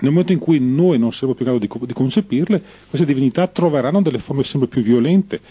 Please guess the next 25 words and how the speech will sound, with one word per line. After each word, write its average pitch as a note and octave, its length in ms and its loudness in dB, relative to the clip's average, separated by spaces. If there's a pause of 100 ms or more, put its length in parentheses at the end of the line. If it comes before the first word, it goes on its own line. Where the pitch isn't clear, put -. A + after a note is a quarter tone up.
(120)
sempre C#3+ 300 -2
più - 180 -4
forti E3+ 420 0
per A2+ 140 -6
scuotere A2+ 460 -4
le G2+ 40 -4
persone. G2 500 -8 (320)
Nel A#2 100 0
momento D#3 280 2
in C3+ 100 2
cui C#3+ 280 2
noi C#3 260 2
non C3+ 80 -2
saremo C3 200 -2
più A#2+ 100 -4
in B2 60 0
grado A#2 140 0
di G2+ 60 -6
co-, A2 100 -12
concepirle, B2 540 0
de-, C3 100 -4
saremo A#2+ 280 0
destinati G#2 340 -2
a F#2+ 40 -2
crollare. A#2+ 560 0